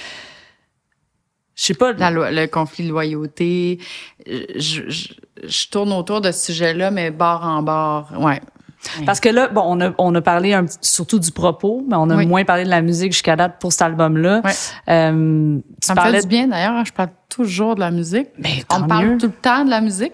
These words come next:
Speaker 2: puis je prends rarement le temps de, de, de parler de, du sens, de, de, mais, euh,
Speaker 1: Ben, c'est parce qu'il y a des choses qui sont dites sur cette musique-là,
Speaker 2: Ouais.
Speaker 1: puis s-, on travaille pour ça, puis
Speaker 2: Mhm.
Speaker 1: ça ajoute.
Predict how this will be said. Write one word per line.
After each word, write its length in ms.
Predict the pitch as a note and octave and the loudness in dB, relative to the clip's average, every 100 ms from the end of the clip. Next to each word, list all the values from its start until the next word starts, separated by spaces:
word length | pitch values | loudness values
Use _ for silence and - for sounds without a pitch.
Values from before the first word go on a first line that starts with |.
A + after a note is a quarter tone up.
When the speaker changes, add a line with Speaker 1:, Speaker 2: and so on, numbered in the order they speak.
| - | -4
Speaker 2:
puis 160 | G#3 | -4
je 100 | G3 | -4
prends 300 | - - G#3 G#3 - - - - | -4 -2 -2 -2 -14 -20 -20 -12
rarement 500 | F#3 A3 G3+ A3+ B3 | -2 0 2 0 2
le 60 | A3+ | -2
temps 260 | - A3 | -2 -2
de, 280 | A3+ F#3 E3+ | 0 -2 -2
de, 240 | D#3+ D#3+ D#3 | -2 -2 -2
de 120 | E3 | -6
parler 380 | - D#3+ D#3 F3+ | -6 -8 -4 -6
de, 300 | E3+ D#3+ D#3+ D#3+ E3+ F3 _ _ | -6 -8 -8 -12 -16 -20 _ _
du 80 | F3 | -6
sens, 640 | E3+ - D3 A3 C#4+ - - | -6 -4 -2 0 -2 -8 -6
de, 200 | F3 E3+ | -4 -2
de, 300 | D#3+ D#3+ D#3+ | -4 -6 -6
mais, 280 | E3 D#3+ D3+ | -4 -4 -4
euh, 100 | D3+ D3+ - _ | -8 -12 -18 _
Speaker 1:
Ben, 160 | F#3+ E3+ | 0 2
c'est 160 | - | 0
parce 180 | E3 F3 | 0 0
qu'il 100 | - | 0
y 20 | |
a 20 | E3+ | 2
des 100 | E3+ | 2
choses 260 | G3 G#3 | 2 0
qui 100 | - | 0
sont 240 | - E3+ D#3+ | 0 2 2
dites 240 | D#3+ A#3 | -2 -2
sur 120 | - G#3+ | -4 -4
cette 120 | - | -2
musique-là, 540 | F#3 F3 F3+ E3+ G#3+ C4+ | 0 2 0 0 0 2
Speaker 2:
Ouais. 120 | G#3 | 0
Speaker 1:
puis 500 | - F3+ F#3+ F#3+ F#3 | 0 0 2 2 2
s-, 480 | F3+ - - - - | 0 0 0 0 0
on 140 | D#3+ | -2
travaille 440 | D3+ E3+ E3 F#3 G3+ | 0 0 2 2 0
pour 180 | F3+ | -4
ça, 160 | - B3+ | -2 -2
puis 320 | - F3+ E3 - | -2 -2 -2 -2
Speaker 2:
Mhm. 320 | G3 E3+ G3 E3+ _ _ | -2 -2 -4 -6 _ _
Speaker 1:
ça 340 | - - - E3 | -6 0 2 2
ajoute. 760 | D#3 F3 D#3 F#3 A3+ - - | 2 2 2 0 0 -4 -8